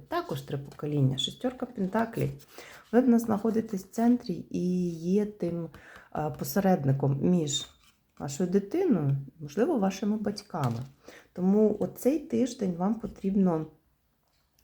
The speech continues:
стати частинкою своєї родини. Подивіться, а,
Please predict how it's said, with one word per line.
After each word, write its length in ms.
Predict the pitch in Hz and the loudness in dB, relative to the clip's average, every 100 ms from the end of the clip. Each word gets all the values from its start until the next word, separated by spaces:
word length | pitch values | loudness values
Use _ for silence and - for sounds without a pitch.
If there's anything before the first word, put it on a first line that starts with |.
| - | -20
стати 380 | - 175 180 180 | -6 -4 -2 -4
частинкою 760 | - 147 - 196 220 220 160 | -4 -6 -2 2 2 2 -4
своєї 440 | 135 156 160 180 185 | -4 -6 0 2 2
родини. 560 | 165 156 139 139 135 - - - - | 0 2 4 6 4 -4 -16 -20 -10
Подивіться, 480 | 170 180 180 156 147 - - _ | -2 -2 0 -2 -2 -8 -20 _
а, 540 | - 151 143 139 135 | -10 -4 0 4 2